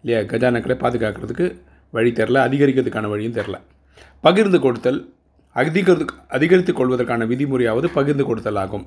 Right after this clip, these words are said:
So, அதிகரிக்கிறதுக்கான வழி என்ன? நமக்கு கிடைச்ச நாலேஜ் அடுத்தவங்களுக்கு கொடுக்கறது.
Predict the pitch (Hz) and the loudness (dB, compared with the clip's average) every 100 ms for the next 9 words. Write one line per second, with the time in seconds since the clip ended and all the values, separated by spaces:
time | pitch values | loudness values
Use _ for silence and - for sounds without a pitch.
0 | - - 113 - 117 139 147 135 120 113 | -12 -12 -12 -8 -4 0 0 0 -2 -2
1 | 107 117 127 107 165 196 - - - - | 0 0 0 0 -2 -2 -14 -20 -20 -6
2 | - 147 147 131 120 107 110 170 147 156 | 0 2 2 2 0 0 0 0 0 0
3 | 131 110 110 107 98 | -4 -4 -10 -12 -16